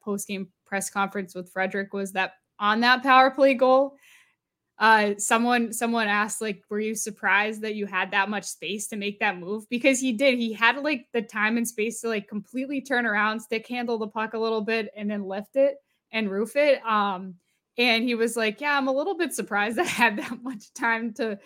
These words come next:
to work." But I think that this goes to something that maybe other teams will start keying in on, but he's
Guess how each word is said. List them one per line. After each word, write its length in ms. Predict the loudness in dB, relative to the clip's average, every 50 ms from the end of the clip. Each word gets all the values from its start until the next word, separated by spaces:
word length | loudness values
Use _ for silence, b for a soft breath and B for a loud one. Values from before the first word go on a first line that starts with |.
| B B B B _
to 140 | 2 4 4 4
work." 320 | 4 0 -2 -2 -4 -4 _
But 220 | 0 0 0 0 b b b b b -8
I 140 | -8 -6 -4
think 220 | -2 -4 -2 -2
that 140 | -4 -4 -4
this 160 | -6 -10 -10
goes 280 | -8 -8 -6 -6 -6 -6
to 120 | -8 -10 -10
something 600 | -6 -4 -4 -4 -2 0 0 0 0 -2 -4 -2
that 340 | 0 0 0 0 -4 -6 _ _ _ _ _ _ -8
maybe 260 | -6 -4 -2 0 0
other 180 | 0 0 -2
teams 360 | -4 -4 -6 -8 -6 -8 -8 -8
will 120 | -10 -12
start 280 | -8 -6 -4 -4 -4 -6
keying 280 | -8 -8 -6 -6 -6 -6
in 140 | -6 -4
on, 180 | -4 -2 -2 -2
but 260 | -4 -4 -6 -6 -10 _ _ _ _ _
he's 480 | _ -4 -2 -2 -2 -4 -8 -10 -14